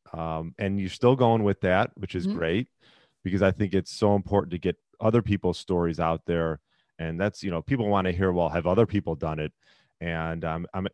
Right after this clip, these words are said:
Speaker 1: I guess we, we'll start with that w-, as far as, um, intermittent fasting stories. And my thought, my question for you is,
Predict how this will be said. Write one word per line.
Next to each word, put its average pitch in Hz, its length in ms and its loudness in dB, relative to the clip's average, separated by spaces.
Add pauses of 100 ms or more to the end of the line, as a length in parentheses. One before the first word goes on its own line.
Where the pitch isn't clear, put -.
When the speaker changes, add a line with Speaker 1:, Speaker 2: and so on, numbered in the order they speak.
(220)
Speaker 1:
I 110 160 -2
guess 202 220 -6
we, 165 180 0
we'll 151 180 2
start 156 300 0
with 139 160 -2
that 107 320 2 (100)
w-, 101 120 -12 (180)
as 98 140 -12
far 104 220 4
as, 98 260 -2
um, 82 420 -6
intermittent 104 360 -2
fasting 92 340 -2
stories. 95 580 -2
And 85 120 -10 (300)
my 107 180 2
thought, 127 300 2 (120)
my 107 220 2
question 107 360 0
for 101 120 -8
you 139 220 0
is, 104 160 -2